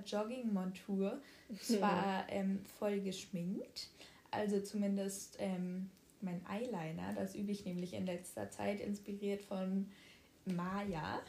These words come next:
Speaker 2: Ja.
Speaker 1: <laughs> Ähm, die macht nämlich so tollen Eyeliner und ich übe das seitdem immer mal wieder. Ich hab mir neulich von Butni ein paar Eyeliner,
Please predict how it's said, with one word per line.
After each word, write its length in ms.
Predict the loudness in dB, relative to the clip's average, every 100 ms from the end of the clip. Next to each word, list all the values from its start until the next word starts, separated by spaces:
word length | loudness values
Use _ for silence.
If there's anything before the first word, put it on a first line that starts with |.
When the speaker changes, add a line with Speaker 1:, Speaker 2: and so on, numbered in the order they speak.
| 2 4 6 6
Speaker 2:
Ja. 380 | 10 12 12
Speaker 1:
<laughs> 100 | 10 4 0 -6 -6 -8 -10 -12 -12 -6
Ähm, 540 | 0 2 2 -2 -4 0
die 80 |
macht 260 | 2 2 2
nämlich 280 | 2 2 0
so 100 | -4
tollen 320 | -2 -2 0 0
Eyeliner 560 | 0 2 0 2 0 0
und 140 | 0
ich 200 | -2 -4
übe 160 | -6 -4
das 240 | -4 -2
seitdem 420 | 0 0 0 -2 0
immer 220 | 2 2
mal 260 | 2 0 0
wieder. 320 | -2 0 -2
Ich 160 | 0 -2
hab 120 | 0
mir 120 | 2
neulich 380 | 2 0 -4 -4
von 180 | -4 -4 -8 -20 -8 0
Butni 480 | 0 0 2 4 4
ein 160 | 2
paar 420 | -2 -2 0 0 -2 -10 -20 -20 -20 -6 0
Eyeliner, 760 | 2 2 0 0 0 0 0